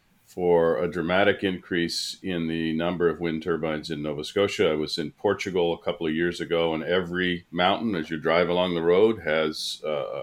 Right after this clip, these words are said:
a cluster of, uh, of wind turbines, uh, for hundreds of kilometers.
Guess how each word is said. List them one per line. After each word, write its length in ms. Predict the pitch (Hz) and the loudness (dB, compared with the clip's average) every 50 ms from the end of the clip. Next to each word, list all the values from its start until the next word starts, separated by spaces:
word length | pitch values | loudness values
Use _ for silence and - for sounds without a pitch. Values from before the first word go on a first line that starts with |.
| - - | -10 -14
a 40 | - | -14
cluster 580 | - - 107 101 101 - - 107 107 107 - _ _ - - _ _ _ _ _ | -6 0 0 0 0 0 -2 -2 -2 -2 -2 _ _ -20 -20 _ _ _ _ _
of, 380 | - - 80 76 73 76 76 - - | -6 -4 -2 0 -2 -2 -4 -4 -2
uh, 240 | 85 78 73 67 60 | 0 0 0 0 0
of 180 | 76 76 71 | -2 -4 -4
wind 240 | 76 85 87 92 90 | -2 0 0 0 -2
turbines, 720 | - 95 90 87 87 87 90 95 104 110 117 113 - - - | -2 -2 -2 0 0 0 0 0 0 0 -2 -2 -4 -6 -4
uh, 160 | 65 69 69 | -4 -4 -6
for 520 | - - - 80 78 76 76 67 65 65 | -8 -10 -8 -4 -2 -2 0 -2 -2 -6
hundreds 500 | - - 104 113 107 110 113 107 95 - | -8 -6 -6 -4 -2 -2 -2 -2 -4 -8
of 100 | 87 - | -12 -14
kilometers. 760 | _ - 90 87 90 92 98 110 110 139 160 170 - - - | _ -8 -4 -4 -2 -2 -2 -2 -2 -4 -4 -6 -8 -14 -16